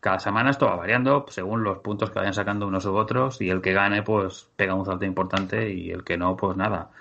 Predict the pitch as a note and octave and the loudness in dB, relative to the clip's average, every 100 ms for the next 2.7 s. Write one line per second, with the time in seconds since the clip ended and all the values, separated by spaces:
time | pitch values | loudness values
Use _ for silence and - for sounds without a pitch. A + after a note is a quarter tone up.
0 | - - _ _ - F#2 F#2+ G2 G2 F#2+ | -20 -20 _ _ -4 0 2 2 4 4
1 | F#2+ A2+ A2+ F#2+ E2+ - - _ _ - | 6 4 2 0 -2 -4 -18 _ _ 0
2 | A2+ G#2+ G2 - F#2+ E2 | 2 2 -2 -2 -4 -6